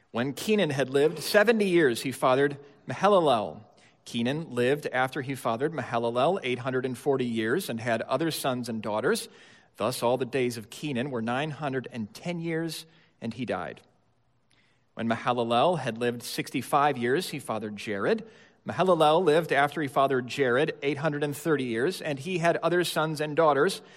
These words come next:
Thus all the days of Mahalalel were eight hundred and ninety-five years, and he died. When Jared had lived a hundred and sixty-two years, he fathered Enoch. Jared lived after he fathered Enoch eight hundred years and had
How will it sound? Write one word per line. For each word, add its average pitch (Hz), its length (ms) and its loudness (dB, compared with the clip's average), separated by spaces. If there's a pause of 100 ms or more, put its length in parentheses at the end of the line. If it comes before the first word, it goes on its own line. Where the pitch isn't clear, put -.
(280)
Thus 113 360 -2
all 123 180 2
the 135 80 2
days 131 360 0
of 120 100 -6
Mahalalel 131 640 0
were 131 260 0
eight 156 160 -2
hundred 170 300 0
and 143 80 -2
ninety-five 143 580 0
years, 127 420 0 (380)
and - 100 -12
he - 120 -12
died. 107 440 -4 (1300)
When 151 160 2
Jared 147 400 6
had 120 260 -2
lived 143 320 0
a 107 100 -6
hundred 151 260 0
and 151 100 -4
sixty-two 185 560 -2
years, 175 540 0 (440)
he 117 140 -6
fathered 143 460 0
Enoch. 185 420 0 (640)
Jared 123 400 -2
lived 143 380 0
after 131 260 0
he 139 140 0
fathered 143 400 4 (100)
Enoch 156 520 0
eight 147 140 -2
hundred 160 280 -2
years 143 380 2
and 131 100 -4
had 131 220 -2